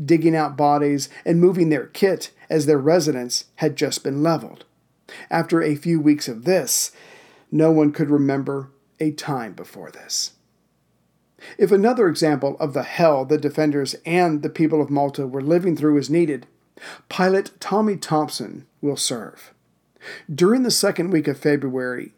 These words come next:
he was flying over Comiso on Sicily when his engine cut off. The pilot tried not to panic, but going down here would guarantee his death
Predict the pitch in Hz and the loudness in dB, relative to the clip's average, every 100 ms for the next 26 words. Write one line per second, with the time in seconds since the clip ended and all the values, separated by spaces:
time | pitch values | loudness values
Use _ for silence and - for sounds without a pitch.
0 | _ 202 202 170 - 165 156 147 147 143 | _ 0 2 0 2 2 4 4 2 0
1 | 143 139 - 156 156 190 - 123 82 - | -4 -6 -2 0 2 0 -4 -6 -8 -10
2 | - 147 - 196 180 110 98 - _ _ | -6 -4 0 2 2 -4 -12 -20 _ _
3 | _ 151 156 165 - 233 214 135 131 165 | _ 0 2 2 0 0 0 -2 -4 -8
4 | - _ _ _ _ - - 147 170 143 | -10 _ _ _ _ -10 -4 0 0 -2
5 | - - _ _ _ _ - - 156 - | -8 -20 _ _ _ _ -20 -4 -4 0
6 | 180 196 180 - - 151 139 135 143 - | 0 2 0 -2 0 2 0 -4 -6 -6
7 | - 127 - 151 139 123 _ _ - 165 | -10 -8 -4 -2 -4 -8 _ _ -2 -2
8 | 139 170 170 147 131 120 - 196 175 170 | 2 4 4 0 -4 -8 -4 2 4 2
9 | 165 - 160 135 135 170 175 151 151 190 | -2 -2 -2 -2 0 2 4 2 -4 -4
10 | 185 127 139 127 139 143 131 | -4 -4 -6 -6 -2 -2 -4